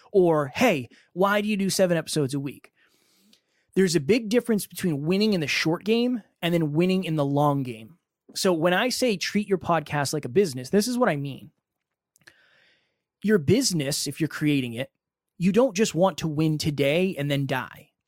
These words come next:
And that's how a lot of people are setting up their podcasts. They're saying, "Okay, I'm gonna get a sponsor, and then I'm gonna do these episodes, and then everything's gonna be fine, and then I'll get a bigger sponsor and a bigger sponsor and a bigger sponsor."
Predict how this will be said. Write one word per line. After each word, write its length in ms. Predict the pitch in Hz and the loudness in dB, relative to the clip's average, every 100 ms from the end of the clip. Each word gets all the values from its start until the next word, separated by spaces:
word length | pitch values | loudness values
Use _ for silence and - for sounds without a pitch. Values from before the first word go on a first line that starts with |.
| _ - | _ -6
And 160 | 180 | -2
that's 200 | 185 208 | 0 -2
how 120 | 247 226 | 2 2
a 40 | |
lot 340 | 165 165 196 | 4 4 4
of 120 | 190 - | 2 -2
people 280 | 190 160 | -4 -2
are 80 | 147 | -4
setting 360 | - - 151 143 | -2 0 0 0
up 120 | - | -6
their 120 | 123 | -10
podcasts. 640 | - 190 156 - 107 - - | -2 0 0 -6 -14 -14 -6
They're 140 | 156 | -4
saying, 460 | - 190 165 147 139 - _ | 0 0 0 -4 -8 -16 _
"Okay, 380 | 208 190 139 101 _ - _ | -2 -2 -4 -10 _ -20 _
I'm 220 | 185 214 | 0 2
gonna 180 | 214 214 | 2 2
get 160 | 165 156 | 2 0
a 40 | |
sponsor, 720 | - - 170 180 - 262 277 _ _ _ _ _ | 0 0 2 2 0 -2 -4 _ _ _ _ _
and 160 | 180 175 | 0 2
then 200 | 180 175 | 0 0
I'm 140 | 175 | -2
gonna 140 | 190 165 | 0 -2
do 160 | 151 | -2
these 180 | 143 139 | -2 0
episodes, 540 | 214 233 240 233 226 180 | 0 0 2 4 2 0
and 120 | 156 | -4
then 80 | 147 | -2
everything's 440 | 170 170 170 147 | 0 0 -2 -2
gonna 120 | 156 | -4
be 120 | 139 | -4
fine, 340 | 127 180 180 165 | -2 0 0 0
and 100 | 147 | 0
then 80 | 160 | 0
I'll 60 | |
get 140 | 139 127 | 0 0
a 20 | |
bigger 240 | 190 190 | 2 0
sponsor 400 | 170 180 165 151 | -2 -2 -4 -4
and 80 | 147 | -6
a 60 | 135 | -4
bigger 200 | 156 143 | -4 -4
sponsor 360 | - 139 131 | -4 -6 -6
and 60 | 120 | -6
a 40 | |
bigger 180 | 170 170 | -4 -4
sponsor." 440 | - 117 107 - | -8 -12 -12 -20